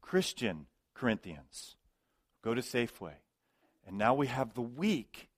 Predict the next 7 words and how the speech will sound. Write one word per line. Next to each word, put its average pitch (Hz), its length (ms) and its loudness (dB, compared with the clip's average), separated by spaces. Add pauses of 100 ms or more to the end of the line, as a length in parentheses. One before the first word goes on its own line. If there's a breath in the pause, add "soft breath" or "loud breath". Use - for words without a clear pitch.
(1120)
Christian 92 600 -4 (300)
Corinthians. 90 920 -8 (480)
They 147 220 0
don't 127 440 -2
go 117 220 4
to - 160 -8
Safeway. 92 640 -8